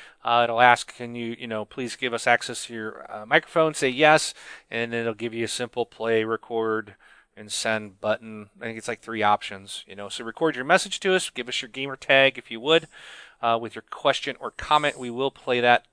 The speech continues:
on this show, um, as you guys heard one last week. Uh, we did get an email this week, and this came from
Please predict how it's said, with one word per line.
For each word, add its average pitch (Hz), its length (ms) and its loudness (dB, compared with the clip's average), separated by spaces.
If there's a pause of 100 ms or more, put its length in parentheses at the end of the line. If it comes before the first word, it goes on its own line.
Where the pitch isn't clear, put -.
on 117 220 -4
this 127 140 -8
show, 107 520 0 (840)
um, 104 220 -8
as 101 140 -12
you 98 60 -16
guys 104 220 -8
heard 110 200 -10
one 113 200 -10
last 104 280 -4
week. - 320 -14 (680)
Uh, 143 380 6
we 143 100 -2
did 160 260 4
get 180 140 4
an 170 100 2
email 170 360 4
this 156 240 2
week, 151 480 -8 (120)
and 123 500 2
this 135 240 0
came 135 600 -6
from 117 800 2